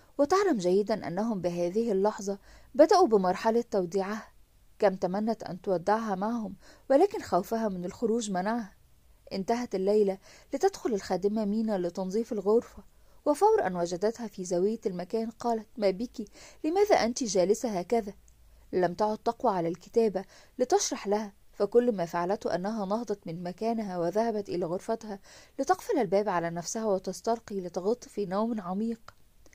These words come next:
مر يومان على ذهاب ندى إلى منزل زوجها، وكما قالت السيدة مها إنها هذه الليلة ستأتي لتناول العشاء،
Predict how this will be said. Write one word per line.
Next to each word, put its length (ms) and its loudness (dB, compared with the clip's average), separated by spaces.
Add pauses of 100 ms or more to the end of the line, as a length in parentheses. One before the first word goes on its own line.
(400)
مر 180 10
يومان 460 6
على 260 0
ذهاب 340 -2
ندى 240 -2
إلى 280 -2
منزل 320 -2
زوجها، 520 -4 (280)
وكما 400 -4
قالت 400 -2
السيدة 520 -2
مها 300 -4 (420)
إنها 480 -2
هذه 240 0
الليلة 320 0
ستأتي 420 -4
لتناول 560 -2
العشاء، 500 -6